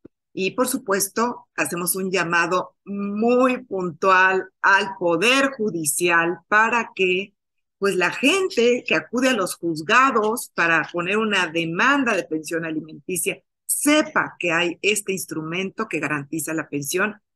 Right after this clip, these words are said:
que se llama Registro Nacional de Obligados Alimentarios, para que en caso de no pa-, pago de una pensión alimenticia,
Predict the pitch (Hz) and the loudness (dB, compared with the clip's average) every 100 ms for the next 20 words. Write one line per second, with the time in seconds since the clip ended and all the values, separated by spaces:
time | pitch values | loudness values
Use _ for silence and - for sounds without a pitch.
0 | _ - 165 165 165 202 208 208 - 147 | _ -8 -4 -2 0 0 2 -2 -2 -4
1 | 170 - 233 226 233 214 165 156 - 156 | -4 -4 -6 -2 -4 -4 -6 -8 -6 -4
2 | 175 202 190 185 156 156 151 165 165 180 | -2 -2 -2 -4 -2 0 0 0 -4 -8
3 | - 170 160 151 143 143 131 - _ _ | -6 -4 -4 -4 -4 -4 -4 -8 _ _
4 | _ 160 170 - 185 226 233 226 202 202 | _ -4 0 -2 0 0 0 0 -2 -2
5 | 185 175 - 214 185 170 165 160 156 151 | 0 -2 -2 0 2 0 -2 -4 -8 -8
6 | 160 156 151 151 156 - 202 226 | -8 -6 -6 -8 -10 -10 -6 -6